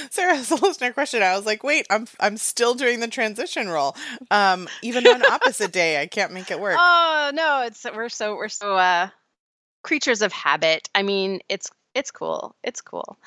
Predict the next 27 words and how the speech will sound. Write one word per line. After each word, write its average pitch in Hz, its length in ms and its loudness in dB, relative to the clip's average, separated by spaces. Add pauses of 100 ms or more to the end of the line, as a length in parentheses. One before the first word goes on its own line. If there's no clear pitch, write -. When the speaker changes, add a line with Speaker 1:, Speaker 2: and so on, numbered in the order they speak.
(460)
Speaker 2:
Um, 240 560 4
no, 277 100 -2
we 320 120 -4
actually 339 360 -2
have 220 180 0
a 196 60 -6
really 175 260 -6
great 175 240 -6
question 165 480 -6
from 156 720 -6
Brooke, - 380 -4 (160)
which 165 600 -4
I 180 120 2
know 170 240 2
when 160 160 -2
it - 100 -6
came 165 240 -4
in, 160 160 0
you 170 80 -2
and 160 80 -2
I 160 80 0
talked - 260 -6
about 160 360 -2
just - 320 -4 (100)
how 165 720 2 (640)
this 240 200 6
is, 240 120 -4